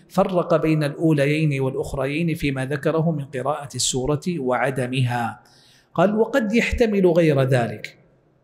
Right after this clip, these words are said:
هذا مسلك من يقول إن القراءة غير خاصة بالركعتين الأوليين. فلو قلت له: "لكن حديث أبي قتادة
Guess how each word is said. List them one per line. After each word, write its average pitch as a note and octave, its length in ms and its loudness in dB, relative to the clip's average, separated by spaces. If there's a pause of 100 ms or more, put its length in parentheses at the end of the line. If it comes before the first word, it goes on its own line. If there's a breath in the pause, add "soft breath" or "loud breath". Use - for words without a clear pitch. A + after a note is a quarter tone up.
(180)
هذا F3 300 4
مسلك F#3+ 420 4
من E3 180 4
يقول E3+ 340 2
إن E3 140 0
القراءة F3+ 400 0
غير G3+ 200 4
خاصة F#3 340 2
بالركعتين D#3+ 640 2
الأوليين. C3 680 2 (440 soft breath)
فلو E3 200 6
قلت G3+ 280 2
له: E3+ 580 4
"لكن D#3 380 2
حديث G3+ 400 2
أبي F3+ 280 4
قتادة F#3 840 2